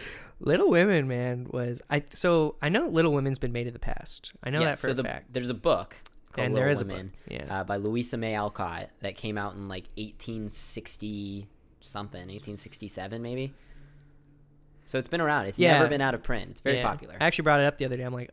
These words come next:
Speaker 1: "Oh, my nan-, my nan was actually over," and she's like, "What did you see?" I'm like, "Little Women." She's like, "I loved that movie back in the day. I wanna see it now." So
Speaker 2: Yeah, they made it in
Speaker 1: obviously
Speaker 2: ninety-four with Winona Ryder.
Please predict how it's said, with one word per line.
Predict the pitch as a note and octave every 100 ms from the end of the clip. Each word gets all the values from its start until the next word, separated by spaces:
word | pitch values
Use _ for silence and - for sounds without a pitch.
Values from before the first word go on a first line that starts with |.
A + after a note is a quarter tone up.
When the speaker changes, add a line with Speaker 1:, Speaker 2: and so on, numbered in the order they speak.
| -
Speaker 1:
"Oh, | G2+ G2+ D3+
my | C#3
nan-, | C3+ C3+ -
my | B2+
nan | C3 B2+
was | B2 B2
actually | A#2+ - A#2+
over," | A#2+
and | A#2
she's | B2+
like, | A#2+
"What | F3
did | G#3 F#3+
you |
see?" | G3 -
I'm | F#3 C3
like, | B2+
"Little | F3 F#3 F3+
Women." | G#3 G3+
She's | C#3+ C#3+
like, | C3+ - -
"I | A3 A#3
loved | C4 -
that | A3 D#3
movie | D3 C#3 B2
back | - A#2+ -
in | A#2+
the | -
day. | B2 A#2+
I |
wanna | A#3+ A3+
see | - A3
it | G#3
now." | A#3 B3 F3+ B2
So | - C#3 B2 A#2+
Speaker 2:
Yeah, | D3 C3+
they | C3+
made | C#3 F#3+
it |
in |
Speaker 1:
obviously | G3 A3+ C3+
Speaker 2:
ninety-four | D3 F#3+ E3+ A#2+ B2 A2
with | G2+ G2
Winona | G2 A2 A2+ A#2 G2+
Ryder. | G2+ G#2 -